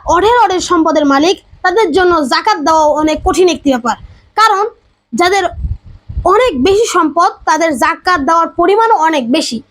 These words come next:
যার জন্য তারা জাকাত সেরকম আদায় করে না, সঠিকভাবে আদায় করে না।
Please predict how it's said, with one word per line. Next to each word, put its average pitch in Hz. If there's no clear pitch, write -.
যার 359
জন্য 403
তারা 320
জাকাত 311
সেরকম 320
আদায় 359
করে 392
না, 403
সঠিকভাবে 381
আদায় 277
করে 254
না। 208